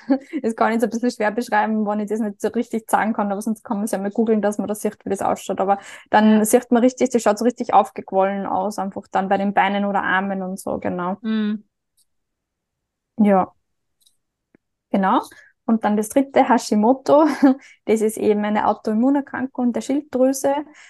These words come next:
Speaker 1: Und was da passiert, ist quasi, der Körper verwechselt ein bisschen, dass die Schilddrüse ja eigentlich gut ist und zum Körper dazugehört und,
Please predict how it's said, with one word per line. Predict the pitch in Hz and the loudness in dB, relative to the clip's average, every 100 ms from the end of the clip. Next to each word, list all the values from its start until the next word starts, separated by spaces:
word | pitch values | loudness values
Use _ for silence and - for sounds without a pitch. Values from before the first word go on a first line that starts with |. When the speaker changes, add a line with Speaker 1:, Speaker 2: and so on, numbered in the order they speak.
| _ | _
Speaker 1:
Und | 233 233 208 | 0 0 2
was | 214 | -2
da | - 226 | 0 -2
passiert, | 262 - 247 | -2 -2 -2
ist | 240 - | -2 0
quasi, | 196 214 226 | 0 2 0
der | 220 | -6
Körper | 214 202 196 _ 220 220 220 214 220 | -2 -4 -4 _ -2 0 0 0 -4
verwechselt | 202 208 208 247 233 | -6 -6 -8 -10 -6
ein | 226 | -4
bisschen, | 240 - 226 | -4 -2 0
dass | 220 220 | 0 -2
die | - 220 | -6 -2
Schilddrüse | 254 247 - 233 220 | -2 -2 -2 -2 0
ja | 208 | 0
eigentlich | 190 214 220 | 0 -2 -6
gut | - 269 277 | 0 0 0
ist | 294 240 | -2 -2
und | 247 | -4
zum | - 254 | -2 -2
Körper | 208 - 233 | -2 -6 -6
dazugehört | 233 - 254 240 233 | -8 -6 -4 -2 -2
und, | 220 220 | -2 -4